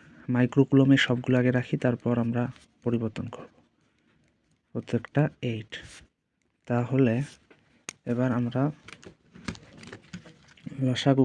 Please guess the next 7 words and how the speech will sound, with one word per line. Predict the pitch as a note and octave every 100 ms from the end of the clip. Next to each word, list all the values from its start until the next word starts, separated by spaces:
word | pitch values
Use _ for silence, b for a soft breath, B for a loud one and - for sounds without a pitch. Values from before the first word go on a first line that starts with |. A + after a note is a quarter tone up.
| B2
করি। | A2 B2 D#3 b b b b b b _ _ _ _ _ _ _ _ _ _ _ _ _ _ _ _
ওয়ান | C3+ B2+ B2+ C#3 - - - _ - B2+
ভাগ | A#2+ B2+ - - _ A#2+ A#2
আট | B2 - - _ _ _ _ _ _ _ _ _ _ _ _ _ -
যোগ | B2 C3 C3 A#2+ - - - _ _ _ _ _ _ -
ওয়ান | C3+ B2 B2+ D3 - _ - A#2
ভাগ | - A#2 C3